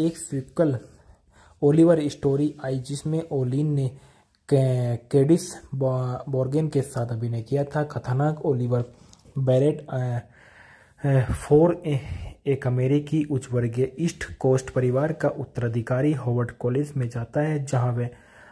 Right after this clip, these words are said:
आइस हॉकी खेलता है। उसकी मुलाकात जेनिफर जोनी कैविलेरी से होती है, जो एक तेज तरार कामकाजी वर्ग की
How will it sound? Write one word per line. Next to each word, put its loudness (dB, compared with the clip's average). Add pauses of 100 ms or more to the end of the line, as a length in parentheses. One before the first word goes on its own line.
(260)
आइस 4
हॉकी -2
खेलता -2
है। -4
उसकी -8
मुलाकात 0
जेनिफर 0
जोनी 0 (600)
कैविलेरी 2
से -2
होती -2
है, 4
जो 2
एक -4
तेज 2 (460)
तरार 8
कामकाजी -2
वर्ग -2
की -4